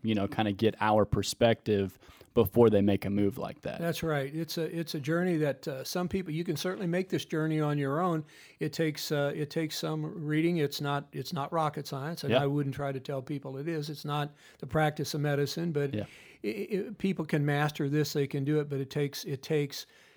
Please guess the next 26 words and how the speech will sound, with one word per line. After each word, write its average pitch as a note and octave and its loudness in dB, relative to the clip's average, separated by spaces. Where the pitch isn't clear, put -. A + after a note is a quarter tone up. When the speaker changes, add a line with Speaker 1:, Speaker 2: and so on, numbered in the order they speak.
Speaker 2:
time E3+ 2
on E3+ 2
the E3 2
job. D3 2
You C3 -2
have C3+ -2
to - -12
stay D#3 0
with D3 0
it, D3+ -6
but D3 -2
it D#3 -2
can, F#3 -4
you F3+ -6
can, C4+ -12
you E3+ -2
can F3+ -2
do F4 -2
it E4 -4
on G#3 0
your C#3 0
own. B2 -4
A D#3 -2
lot D3+ 6
of D3 2
people C3+ -4